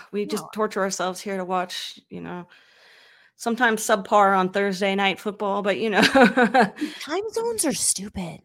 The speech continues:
Speaker 2: Time
Speaker 1: Time
Speaker 2: zones
Speaker 1: zones
Speaker 2: are
Speaker 1: are, oh my
Speaker 2: stupid.
Speaker 1: God, it bugs me so much. I'm like, "Uh,"
Speaker 2: Mm.
Speaker 1: I'm trying to talk to people, and I'm, like, always using Eastern time, and I'm like, "I'm Central," and, like, the person I'm talking to is Central too, but I can't,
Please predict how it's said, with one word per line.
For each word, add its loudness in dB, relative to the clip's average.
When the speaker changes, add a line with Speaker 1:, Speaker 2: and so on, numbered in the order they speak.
Speaker 2:
Time -12
Speaker 1:
Time -4
Speaker 2:
zones -8
Speaker 1:
zones -4
Speaker 2:
are -2
Speaker 1:
are, -8
oh -2
my 0
Speaker 2:
stupid. -6
Speaker 1:
God, -2
it -6
bugs -6
me -4
so -6
much. -4
I'm -2
like, -4
"Uh," 0
Speaker 2:
Mm. -16
Speaker 1:
I'm 0
trying 0
to -4
talk 6
to -2
people, 2
and 2
I'm, 0
like, 0
always 4
using 0
Eastern -2
time, -2
and 0
I'm -2
like, 0
"I'm 0
Central," -2
and, 0
like, -2
the -8
person -2
I'm 0
talking 0
to -6
is -6
Central -4
too, -4
but -6
I -4
can't, -12